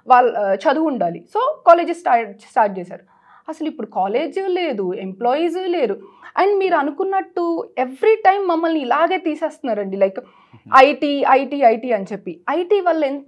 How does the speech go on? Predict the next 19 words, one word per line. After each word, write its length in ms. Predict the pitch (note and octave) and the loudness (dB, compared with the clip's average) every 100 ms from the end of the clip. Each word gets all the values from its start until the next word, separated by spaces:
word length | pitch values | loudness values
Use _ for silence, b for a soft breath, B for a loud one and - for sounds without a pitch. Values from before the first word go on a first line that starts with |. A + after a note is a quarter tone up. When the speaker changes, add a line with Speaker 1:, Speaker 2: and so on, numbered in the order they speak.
| F#4 | 2
Speaker 1:
డెవలప్ 400 | C4 C4 D4 D4+ | 2 0 -2 -4
అవుతుంది. 320 | C4+ A#3 G#3 | -4 -6 -10
హైదరాబాద్లో 960 | A3 A#3+ B3 F#4 F#4 A#3+ G#3 A3 F4 | -4 -4 -2 0 0 0 -2 -2 0
ఐటీ 320 | G#3+ C4 C#4 F#4 | -2 -2 -2 -4
వచ్చిన 320 | D4+ D4+ A#3+ | -4 -8 -4
తర్వాత 640 | G#3 F3+ F3 F3 A#3 G4 b b b b b b _ - B3 | -4 -4 -8 -2 0 0 b b b b b b _ 2 4
ఐటీకి 500 | D4 F4 G#4+ G#4 G#4 | 4 4 4 2 0
అనుబంధ 500 | - C4+ D#4+ G4+ G#4 | -2 -2 0 0 0
సంస్థలు 480 | G4+ F#4+ F4+ F#4+ D#4+ | -2 -4 -4 -2 -2
ఎన్ని 180 | D4 | -2
పెరిగాయి. 400 | D#4 D4+ C4 A3+ | -2 -4 -2 -2
ఇప్పుడు 260 | G3+ G3+ F#3+ | -2 -6 -8
సీఏ 440 | F#3+ C4 B3+ D4+ | -8 -8 -4 -4
వాళ్ళు 260 | D#4+ B3+ A#3 | 0 0 0
కానీ, 360 | G3+ G3+ A#3+ D4+ | -2 -4 -4 -8
సీఎస్ 440 | C#4 C4+ D#4 D#4 | -8 -6 -8 -2
వాళ్ళు, 400 | A#3 G#3 F#3+ - | -2 -2 -6 -8
ఆ, 120 | G3+ | -8
సీఎస్ 380 | - B3+ C4 C#4 | -8 -8 -8 -6